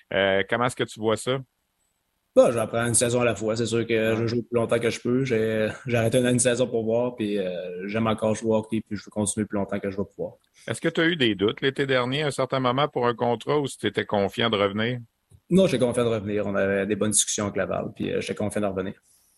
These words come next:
Speaker 1: Ton rôle avec, euh, le nouveau capitaine, Alex Belzile, puis Raphaël Harvey-Pinard, le fait d'avoir une lettre sur un chandail, ça change quelque chose ou c'est t'imposes le, le respect par ton expérience puis tout ça ?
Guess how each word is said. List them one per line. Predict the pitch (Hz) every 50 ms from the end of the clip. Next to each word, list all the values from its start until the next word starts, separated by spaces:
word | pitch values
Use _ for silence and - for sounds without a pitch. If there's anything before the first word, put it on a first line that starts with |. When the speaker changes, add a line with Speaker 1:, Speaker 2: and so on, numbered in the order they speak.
| _ _ _ _
Speaker 1:
Ton | 117 117 117 113
rôle | 107 113 127 135 139 131
avec, | 117 107 101 110 110 110 _ -
euh, | 110 104 104 104 101 101
le | 101 104 107
nouveau | 104 104 110 113
capitaine, | - 117 101 - - - 120 120 123 120
Alex | 110 107 107 101 -
Belzile, | - 107 104 104 98 104 113 120 123 120 113
puis | - 101
Raphaël | 101 101 - 107 107 107
Harvey-Pinard, | 104 104 101 104 110 - - 104 101 110 117 113
le | 110 107
fait | - 135 127
d'avoir | 123 117 120 123 123 120 120 117 113
une | 113 113 117
lettre | 123 135 135 127
sur | - 120 117 113
un | 110 107
chandail, | - 120 110 104 110 120 127
ça | 123 - 117
change | - - 120 113 110 - - -
quelque | - 117 117 - -
chose | 120 123 139 143 131 117
ou | 113 110 107
c'est | - - - 113 110 104 -
t'imposes | - 107 104 101 - 113 113 120 113 104
le, | 110 107 107 107 104 101 101 98 95 95 92 - _ _ _ _
le | - 104 107
respect | 101 104 101 - - _ 117 117 117
par | 113 113 - -
ton | 113 104 104 104
expérience | 101 - _ 107 101 101 101 104 107 110 117 117 113 -
puis | - 107 95
tout | - -
ça ? | - 117 120